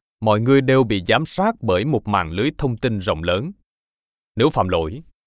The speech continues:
tội nhân sẽ liên tục bị khủng bố bằng những lời đe dọa,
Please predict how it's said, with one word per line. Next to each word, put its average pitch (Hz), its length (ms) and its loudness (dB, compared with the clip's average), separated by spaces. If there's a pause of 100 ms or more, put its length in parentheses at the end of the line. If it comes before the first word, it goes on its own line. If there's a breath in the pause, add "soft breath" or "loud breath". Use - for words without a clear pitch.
(120)
tội 104 180 4
nhân 165 240 2
sẽ 110 200 2
liên 170 260 2
tục - 180 -2
bị 92 140 -2
khủng 98 300 -6
bố 127 360 2
bằng 113 340 -2
những 104 240 -2
lời 123 180 2
đe 160 180 2
dọa, 92 380 0